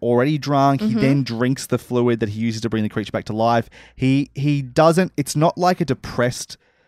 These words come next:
Speaker 1: because it looks like, I think at first when I read it, I, I thought he just sort of put his head down, like,
Speaker 2: Yeah, it looked like he
Speaker 1: depressed.
Speaker 2: slumps to me.
Speaker 1: But it, it's, it's much more of a whack, and then he stays there, like, passed out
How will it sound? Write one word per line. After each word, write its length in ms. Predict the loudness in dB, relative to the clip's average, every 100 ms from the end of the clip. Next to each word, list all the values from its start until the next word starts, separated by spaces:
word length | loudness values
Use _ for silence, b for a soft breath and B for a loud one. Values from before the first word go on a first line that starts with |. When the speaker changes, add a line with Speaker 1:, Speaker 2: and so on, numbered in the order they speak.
| _ _ -14
Speaker 1:
because 180 | -2 0
it 80 | 2
looks 220 | 2 4
like, 140 | 2 2
I 40 |
think 200 | 0 2
at 120 | 0 0
first 320 | 2 2 4
when 100 | 0
I 60 |
read 200 | 2 2
it, 160 | 2 -2 _ -6
I, 140 | -4
I 40 | -2
thought 160 | 0
he 100 | 0
just 120 | -2 -4
sort 100 | -6
of 60 |
put 120 | -4
his 100 | -4
head 140 | -4 -2
down, 180 | -2 0
like, 80 |
Speaker 2:
Yeah, 60 | 2
it 40 |
looked 140 | 2 0
like 80 | 0
he 60 | 0
Speaker 1:
depressed. 160 | 0
Speaker 2:
slumps 360 | -4 -8 -10 -12
to 100 | -10
me. 180 | -8 0
Speaker 1:
But 140 | 2 2
it, 120 | 0 -4
it's, 380 | -4 -6 -8 -14 _ _
it's 360 | -4 -4 -10 -12 _
much 320 | 0 0 2
more 140 | 0 2
of 60 |
a 80 | 2
whack, 380 | 0 0 0 -2 -4
and 140 | -2
then 80 | 0
he 100 | -2
stays 680 | -4 -10 -4 2 2 2 0
there, 140 | -2
like, 180 | -2 -6
passed 420 | -6 0 0 0 0
out 160 | 0